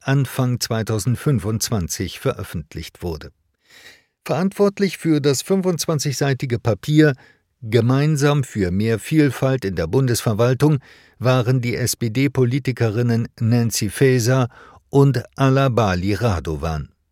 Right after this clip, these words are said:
Die Arbeiten wurden durch das Bundesministerium des Innern und für Heimat und die Beauftragte der Bundesregierung für Migration, Flüchtlinge und Integration, zugleich Beauftragte der Bundesregierung für Antirassismus, koordiniert,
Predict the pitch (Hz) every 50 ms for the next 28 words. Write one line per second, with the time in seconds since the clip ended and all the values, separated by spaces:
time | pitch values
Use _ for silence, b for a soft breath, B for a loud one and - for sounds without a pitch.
0 | _ _ _ _ _ _ _ _ _ _ _ _ _ _ _ _ _ _ _ _
1 | _ _ _ 120 113 147 156 160 - 170 175 180 165 180 185 180 - 190 185 170
2 | 127 127 151 160 156 151 165 147 147 143 127 - - 135 - - - 151 156 156
3 | 156 131 - 147 143 139 139 123 - - 151 147 135 113 123 127 123 113 110 92
4 | 95 90 - - - - 151 147 147 151 160 170 170 127 107 104 - - - 104
5 | 87 90 82 - 123 127 127 131 143 151 160 156 - - B B B B B B
6 | 135 123 139 127 143 101 113 147 147 - - - 151 147 131 - - 151 135 110
7 | 110 98 95 143 147 147 143 127 - - 131 120 110 131 143 143 113 123 135 123
8 | - - - 101 92 110 127 123 - - - - 95 - - 135 135 143 147 131
9 | - - - 135 139 123 - - - 135 135 143 143 131 78 98 113 101 - -
10 | 151 143 131 127 120 - 101 110 101 - - 131 123 131 135 120 B B B B
11 | B B B B - 147 131 131 139 131 127 139 143 - - - 110 90 127 131
12 | 120 - - - 131 127 123 - - - 120 98 98 90 90 123 143 135 127 117
13 | - - 127 120 104 101 120 123 107 90 110 107 98 - - 110 98 64 - -
14 | 143 147 127 - 104 92 - 101 92 - - 104 - - - - 82 80 82 82
15 | - - - - - 131 92 92 120 120 127 160 151 139 120 95 82 - -